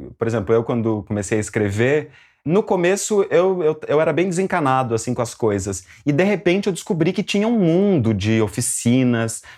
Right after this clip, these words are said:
de vídeos no YouTube. E eu comecei a, a, a ver isso, fazer as oficinas e tal.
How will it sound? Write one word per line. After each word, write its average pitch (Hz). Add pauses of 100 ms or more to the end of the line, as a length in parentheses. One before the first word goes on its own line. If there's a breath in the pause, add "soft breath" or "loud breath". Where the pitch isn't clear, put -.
de 110
vídeos 110
no 117
YouTube. 113 (200)
E 143
eu 185
comecei 196
a, 196
a, 104
a 98
ver 127
isso, 160
fazer 120
as 135
oficinas 143
e 123
tal. 151